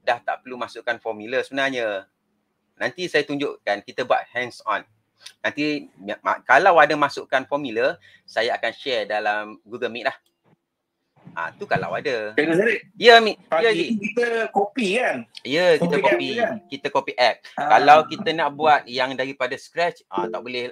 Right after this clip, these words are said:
Speaker 1: ah, ma-, ramai-ramai macam ni. Takutnya cikgu pening. Ah, step dua tu macam mana nak buat? Nanti dulu, Cik Acu Ina. Sabar,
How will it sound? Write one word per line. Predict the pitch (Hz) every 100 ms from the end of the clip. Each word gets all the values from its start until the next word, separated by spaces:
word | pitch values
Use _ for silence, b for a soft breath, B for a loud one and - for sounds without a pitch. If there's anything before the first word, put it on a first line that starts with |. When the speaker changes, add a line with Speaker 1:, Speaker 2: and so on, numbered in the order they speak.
| -
Speaker 1:
ah, | 110
ma-, | 113 120 101
ramai-ramai | 110 113 117 120 120
macam | -
ni. | 160 143
Takutnya | 117 - 120 135 131
cikgu | - 127 -
pening. | 131 104 _ _ _ _ _ _ _ _ _ _ _ -
Ah, | 123 165 165
step | 175 147
dua | 160 180
tu | 175
macam | 175 165 156
mana | 151 147
nak | 113 110
buat? | 98
Nanti | 85 90 92 - 101
dulu, | 98 110 120
Cik | 110 107 -
Acu | - 120 - 143
Ina. | 127 131 135 120 104
Sabar, | 95 - 117